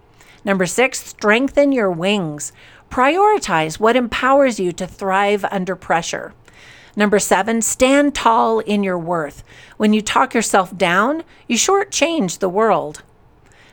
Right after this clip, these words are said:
Number eight, risk vulnerability.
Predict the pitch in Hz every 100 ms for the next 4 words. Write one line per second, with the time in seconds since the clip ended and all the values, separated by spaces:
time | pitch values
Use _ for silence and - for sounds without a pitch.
0 | - 208 196 190 208 208 - - - _
1 | _ 196 226 262 - - - 185 160 180
2 | 240 240 190 160 160 180 311 180 127